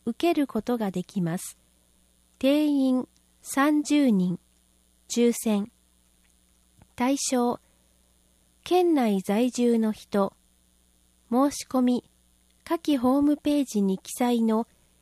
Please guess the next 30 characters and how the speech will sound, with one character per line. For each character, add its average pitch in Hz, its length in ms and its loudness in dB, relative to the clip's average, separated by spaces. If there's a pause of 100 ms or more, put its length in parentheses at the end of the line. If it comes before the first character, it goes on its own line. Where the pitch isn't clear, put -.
(160)
必 - 380 -4
要 330 220 2
事 320 180 -6
項 233 260 -2
を 196 60 -2
記 - 180 -4
入 208 240 0
し、 202 320 -6 (1200)
メ 302 260 4
ー 311 40 0
ル 294 120 0
で 285 140 0
下 302 160 -4
記 202 240 -4
へ。 180 160 -4 (1300)
四 - 200 -6
月 302 300 0
二 330 180 6
十 285 220 4
七 208 260 2
日 214 300 0
締 196 200 -4
め 208 140 0
切 196 160 -6
り。 190 200 -6 (1800)
問 262 260 0
い 277 60 0
合 269 80 0
わ 262 140 -2
せ、 254 320 -4